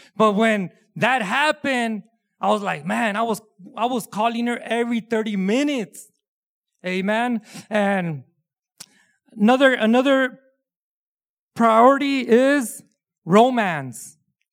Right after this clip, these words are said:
Amen. Another priority is the relationship. Amen. The relationship that a husband and a wife have is the most important thing. Is the most important thing.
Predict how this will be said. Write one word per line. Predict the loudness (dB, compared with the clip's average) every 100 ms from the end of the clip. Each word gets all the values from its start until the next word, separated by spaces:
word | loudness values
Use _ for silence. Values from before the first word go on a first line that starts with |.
| _ _
Amen. | -2 0 0 0 -2 -4 -8 _ _ _ _ 4
Another | 6 6
priority | 2 -4 0 4 6 6 4 0 -2 -4 -14 2
is | 6 6 4 -8 _
the | 4
relationship. | 4 4 2 0 0 -2 -2 -2 -4 -4 -8 _ _ _ -2
Amen. | 0 2 0 -2 -8 2
The | 4
relationship | 4 0 -2 -2 -4 -4 -2 -2 -2 -2
that | -2
a | -2
husband | -6 -2 -2 -2 -6 -6 -6 -2
and | 0
a | 0
wife | 0 -2 -4
have | -6 -4 -4 -4 -6 _ _ _ -4
is | -2 0
the | 0
most | 2 0 -2
important | -2 0 0 -2 0
thing. | 0 0 -4 _ _ _ _ _ _ _ _ _ _ _
Is | -2 0 0
the | 2
most | 2 2
important | -4 -2 -2 -2 -2
thing. | 0 2 0 -6